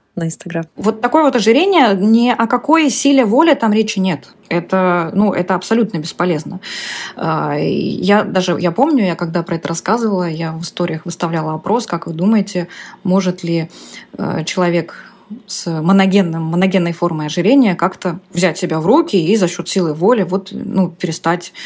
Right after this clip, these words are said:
Speaker 2: есть. И большинство людей отвечают «да». Но этот человек не думает о том, как он выглядит. Этот человек думает, что он сейчас умрет от голода.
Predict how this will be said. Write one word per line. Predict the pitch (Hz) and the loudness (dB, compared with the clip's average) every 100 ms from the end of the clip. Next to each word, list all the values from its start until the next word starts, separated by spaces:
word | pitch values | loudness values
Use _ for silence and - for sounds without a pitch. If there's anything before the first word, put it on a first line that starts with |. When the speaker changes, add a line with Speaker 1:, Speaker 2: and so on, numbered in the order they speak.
| - - | -16 -6
Speaker 2:
есть. | 160 170 196 - - | -2 -2 -2 -6 -4
И | - 196 | 2 2
большинство | 180 185 196 - 220 | 2 0 0 0 2
людей | 180 175 339 | 2 2 2
отвечают | 349 - 247 190 | 0 0 0 0
«да». | 160 - - - | -4 -12 -8 0
Но | 202 | 0
этот | 240 - | 0 -2
человек | 247 254 277 220 | 0 4 4 4
не | 233 | 4
думает | 269 226 196 | 4 4 2
о | |
том, | - 190 | 0 0
как | - 165 | -2 -2
он | 180 | -2
выглядит. | 180 156 | 0 -2
Этот | 180 202 202 | -2 -4 -2
человек | 220 220 262 175 | 0 2 2 2
думает, | 180 247 285 202 | 0 2 2 0
что | - 180 | -4 -2
он | 170 180 247 | 0 2 2
сейчас | 247 180 - 214 208 | 2 -4 -2 -2 -2
умрет | - 175 180 220 - | 0 0 2 0 -2
от | 175 | -4
голода. | 156 185 170 160 | 2 2 2 -2